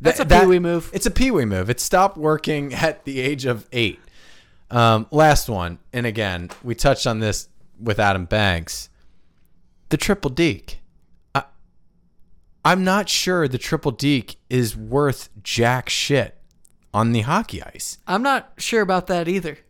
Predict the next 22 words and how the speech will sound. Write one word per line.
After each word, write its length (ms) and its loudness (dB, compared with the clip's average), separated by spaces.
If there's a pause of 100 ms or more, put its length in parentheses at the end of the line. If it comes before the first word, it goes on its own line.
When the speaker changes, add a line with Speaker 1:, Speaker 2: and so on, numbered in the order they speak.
Speaker 2:
That 200 2
move 460 4
is, 360 2 (380)
looking 400 0
at 100 -2
the 60 0
triple 320 -2
deke, 300 -2
how, 440 4
how 240 0
it's 120 -2
been 160 0
<laughs> 0 -
explained 640 -2 (100)
in 100 -2
the 80 0
Mighty 240 4
Ducks 260 0
movies, 300 -14
Speaker 1:
Yeah. 220 -2
Speaker 2:
is 100 2
it's, 240 0